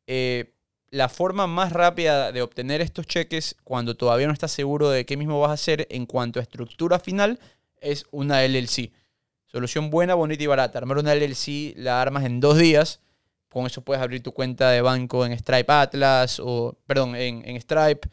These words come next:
Disculpa, en Stripe Atlas puedes crear la L L C.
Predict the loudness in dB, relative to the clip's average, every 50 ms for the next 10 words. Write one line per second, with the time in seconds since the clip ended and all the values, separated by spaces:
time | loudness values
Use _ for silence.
0 | _ _ _ _ _ _ _ _ _ _ _ _ _ _ _ _ _ _ _ _
1 | _ _ _ _ _ _ _ _ -10 -8 -8 -4 -4 -6 -6 -4 -8 -8 -8 -2
2 | 2 4 6 6 6 4 4 2 -2 0 0 -2 0 4 4 4 4 6 4 4
3 | 4 4 2 2 0 0 0 0 0 -2 -4